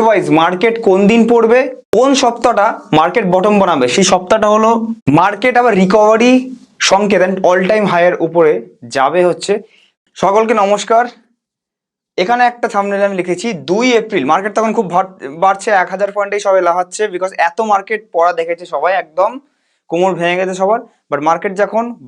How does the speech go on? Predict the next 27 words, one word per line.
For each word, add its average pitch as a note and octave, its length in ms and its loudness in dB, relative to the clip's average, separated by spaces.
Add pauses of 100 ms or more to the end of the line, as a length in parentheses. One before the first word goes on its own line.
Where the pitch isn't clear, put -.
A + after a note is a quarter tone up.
(120)
বাড়ছে, F3+ 360 -2 (140)
এটাই F#3 220 -2 (140)
সবার F3 280 0 (560)
একটা - 160 -4 (220)
আনন্দের G3+ 420 -2
একটা, G3 200 -2 (400)
and G3 160 0
সবাই G#3 240 2
আশার G3+ 240 -2
আলো F#3 180 0
দেখতে E3+ 220 -4
পাচ্ছে D#3+ 280 -2
একটা, F#3+ 160 -6 (380)
তাই F3 120 2
জন্য F3+ 220 0
আনন্দ E3 200 -4 (180)
যে E3 120 0
এখান D#3+ 180 -4
থেকে E3+ 200 -8
মার্কেট D3 240 -2 (160)
উপরে F3+ 240 2 (120)
যাচ্ছে। D3+ 340 -4 (600)
দুই G#3+ 160 2 (140)
এপ্রিল A3 260 -2 (400)
শেয়ার F3+ 240 2 (100)
বাজারে F#3 260 0 (180)
ভয়ঙ্করভাবে A3+ 880 0